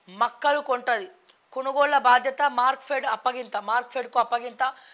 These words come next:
రాష్ట్ర వ్యాప్తంగా సెంటర్ల ఏర్పాటుకు సన్నాహాలు. ఆరు పాయింట్ అరవై ఆరు లక్షల ఎకరాల్లో సాగైన ఎన్నో విషయాలు మనం మాట్లాడుకున్నాం, మాట్లాడుకుంటూనే ఉందాం. So, ఒక చిన్న వర్క్ మీద మనం సిద్దిపేట కూడా పోతున్నాం ఇప్పుడు.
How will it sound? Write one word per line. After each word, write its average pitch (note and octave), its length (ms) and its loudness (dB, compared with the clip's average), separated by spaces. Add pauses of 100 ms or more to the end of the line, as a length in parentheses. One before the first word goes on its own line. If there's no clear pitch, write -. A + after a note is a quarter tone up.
(160)
రాష్ట్ర B3 320 6
వ్యాప్తంగా B3+ 460 0
సెంటర్ల B3 380 -6
ఏర్పాటుకు A#3 460 -2
సన్నాహాలు. A#3 500 -2 (340)
ఆరు A#3 200 8
పాయింట్ C4 440 -4
అరవై A#3 240 -2
ఆరు A#3+ 460 2 (280)
లక్షల A3+ 360 -2
ఎకరాల్లో B3+ 460 2
సాగైన A3+ 680 -2 (100)
ఎన్నో A#3+ 240 -8
విషయాలు B3+ 420 -4
మనం A#3+ 220 -12
మాట్లాడుకున్నాం, A#3 680 -10
మాట్లాడుకుంటూనే G#3+ 580 -8
ఉందాం. G#3 260 -14 (220)
So, A#3 60 -8
ఒక A3 140 -6
చిన్న A#3 440 -4
వర్క్ G#3 280 -8
మీద A#3+ 140 -8
మనం A3 240 -8 (460)
సిద్దిపేట A#3+ 360 -8
కూడా A3+ 180 -4
పోతున్నాం G3+ 380 -12
ఇప్పుడు. G3 300 -16